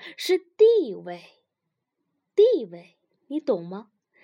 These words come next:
这是千金难买的礼物。”李之明就不再作声了。在他看来，什么地位又能比一家人团团圆圆更金贵呢？不过，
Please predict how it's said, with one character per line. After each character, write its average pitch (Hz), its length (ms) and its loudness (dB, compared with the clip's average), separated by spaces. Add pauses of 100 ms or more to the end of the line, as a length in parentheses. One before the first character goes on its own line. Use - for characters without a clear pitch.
(280)
这 233 120 0
是 208 180 -8
千 262 400 -6
金 262 280 -10
难 233 240 -10
买 277 400 -8
的 302 180 -2
礼 269 240 -4
物。” 170 300 -16 (1120)
李 240 200 -4
之 339 200 -2
明 294 500 -8
就 254 140 -8
不 175 180 -12
再 190 220 -10
作 185 240 -8
声 196 340 -14
了。 180 220 -20 (560)
在 381 220 0
他 381 200 -6
看 311 300 -10
来， 185 240 -8 (200)
什 240 160 -4
么 254 120 -6
地 302 320 0
位 202 320 -6 (160)
又 339 140 0
能 339 180 -4
比 262 160 -8
一 262 240 -10
家 254 240 -4
人 220 240 -8
团 220 340 -6
团 254 260 -12
圆 226 280 -8
圆 214 300 -8
更 311 420 -8
金 185 320 -14
贵 175 240 -10
呢？ - 140 -20 (840)
不 196 140 -8
过， 190 320 -2